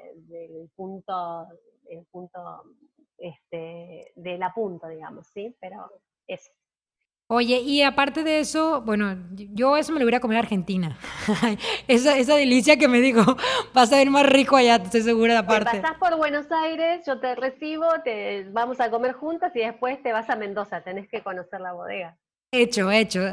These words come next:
Speaker 2: Ojalá y si Dios quiera que, que el próximo año podamos hacer ese viaje para allá. Pero por lo pronto, ¿dónde los podemos seguir? ¿Dónde podemos ver sus noticias?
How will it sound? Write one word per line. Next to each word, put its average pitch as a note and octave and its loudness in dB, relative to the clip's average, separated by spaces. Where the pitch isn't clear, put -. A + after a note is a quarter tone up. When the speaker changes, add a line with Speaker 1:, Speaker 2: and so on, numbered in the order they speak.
Speaker 2:
Ojalá A#3 2
y A#3 0
si A#3+ -6
Dios A3+ 0
quiera A3 -4
que, F3+ -4
que G3 -6
el F3+ -4
próximo G3+ -4
año G3+ 0
podamos F#3+ 0
hacer F#3 -4
ese G#3+ -4
viaje G#3 -4
para G#3+ 0
allá. B3+ 4
Pero D4+ 4
por D#4 2
lo D4 2
pronto, D#4 2
¿dónde D#4 2
los D#4 -2
podemos C4+ 0
seguir? C4+ 0
¿Dónde C#4 0
podemos B3 -2
ver B3 -2
sus B3+ -4
noticias? B3 -2